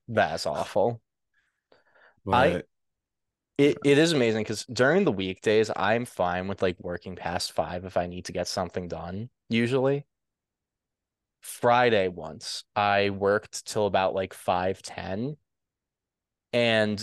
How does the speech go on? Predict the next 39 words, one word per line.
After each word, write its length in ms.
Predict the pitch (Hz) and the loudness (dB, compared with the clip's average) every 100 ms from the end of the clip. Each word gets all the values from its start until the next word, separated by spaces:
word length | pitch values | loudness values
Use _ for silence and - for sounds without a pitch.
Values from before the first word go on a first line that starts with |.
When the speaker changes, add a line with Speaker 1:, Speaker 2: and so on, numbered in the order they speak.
| 113 | -2
Speaker 1:
those, 380 | 107 110 117 - | 2 2 2 -2
like, 280 | 135 127 - | 2 2 2
I, 220 | 127 131 - | 2 0 0
I, 180 | 123 | 0
I'm 160 | 127 123 | 0 -2
gonna 100 | 131 | -4
sound 300 | 123 147 123 | -2 -2 -2
very 260 | 104 104 101 | -2 -4 -6
entitled 480 | 95 95 90 104 | -8 -6 -4 -4
by 140 | 90 87 | -2 -4
saying 400 | - 85 87 92 | -4 -8 -8 -8
this 140 | 98 | -8
'cause 100 | - | -4
I 120 | 98 90 | -2 -2
know 120 | 90 | -2
there's 200 | 95 95 | -4 -2
a 40 | |
lot 100 | 92 | 0
of 60 | 90 | 0
people 180 | 92 92 | -2 -4
that 120 | 90 | -2
work 220 | 95 85 | -2 -2
a 40 | |
lot 160 | 95 90 | 0 0
of 80 | 92 | -2
hours 320 | 87 90 90 | -4 -8 -2
out 220 | 92 90 | -2 -2
there 120 | 107 | -2
in 80 | 104 | -4
the 80 | 104 | -2
world, 300 | 104 110 110 | 0 0 0
Speaker 2:
Yeah, 180 | 110 104 | 0 4
Speaker 1:
but 220 | 104 92 | 4 2
Speaker 2:
on 80 | 92 | 0
the 80 | 90 | -2
weekends 480 | 92 90 90 90 | -4 -4 -4 -4
and 140 | 90 87 | -4 -6
whatnot, 320 | 82 92 90 | -6 -6 -6
yeah, 180 | 92 | -6